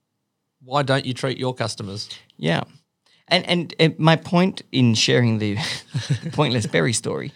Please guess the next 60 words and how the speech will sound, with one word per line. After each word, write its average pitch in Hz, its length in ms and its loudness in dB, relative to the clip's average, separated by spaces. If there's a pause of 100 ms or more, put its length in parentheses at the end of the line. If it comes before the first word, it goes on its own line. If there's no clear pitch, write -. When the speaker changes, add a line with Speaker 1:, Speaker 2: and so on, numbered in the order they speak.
(400)
Speaker 2:
was 143 300 4
that 131 360 2 (240)
that's 190 220 0
a 147 60 0
small 147 300 0
business 147 540 -4 (540)
that 120 320 4 (160)
has, 127 640 0 (160)
like, 117 320 -2
a 127 60 2
very 131 240 2
clear 135 440 -2
customer 113 480 -4
journey. 120 480 0 (200)
There's 107 140 -2
a 107 80 0
lot 110 220 4
of 120 140 0
tourists. 127 580 0 (240)
They 120 140 2
know 127 180 6
their 131 100 4
customers 123 400 -2
are 113 40 -2
walking 117 300 0
up 113 100 -2
the - 80 -8
strip. - 400 -4 (380)
They've 127 140 2
obviously 139 380 2
put 139 180 -4
that 120 140 0
sign 139 280 4
out 120 160 2
there 123 120 2
knowing 127 320 4
there's 113 140 0
gonna 131 160 0
be 120 100 2
a 117 60 2
lot 123 160 0
of 117 60 -6
these 120 160 -4
customers 123 500 0
who 117 80 -2
have 107 140 -4
rented 123 380 0
houses 120 600 4
that 113 160 -4
they're 120 160 2
gonna 123 200 6
sit 131 280 2
around 123 180 4
the 110 60 0
fire, 123 200 8
have 113 120 0
a - 20 -10
bottle 120 220 0
of 117 60 0
wine. 135 360 2